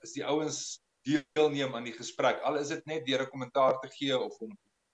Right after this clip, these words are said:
ehm, saam te stem of te stry, dit maak nie saak nie. Ehm, maar ek dink dit is, dit is iets wat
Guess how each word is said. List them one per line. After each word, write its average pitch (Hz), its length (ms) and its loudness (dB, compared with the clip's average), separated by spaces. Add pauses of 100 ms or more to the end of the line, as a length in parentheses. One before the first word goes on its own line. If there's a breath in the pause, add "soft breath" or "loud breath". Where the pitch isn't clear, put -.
(100)
ehm, 98 300 -2
saam 143 300 4
te 135 80 -6
stem 135 320 -2
of 110 120 -6
te - 140 -20
stry, 143 340 2
dit 113 140 -6
maak 113 220 -2
nie 147 80 -8
saak 117 320 0
nie. 147 140 -8 (420)
Ehm, 107 360 -2 (140)
maar 120 180 2
ek - 80 -8
dink 165 200 -4
dit 117 220 -2
is, - 260 -2
dit - 180 -6
is 151 120 -10
iets 147 160 -10
wat 160 160 2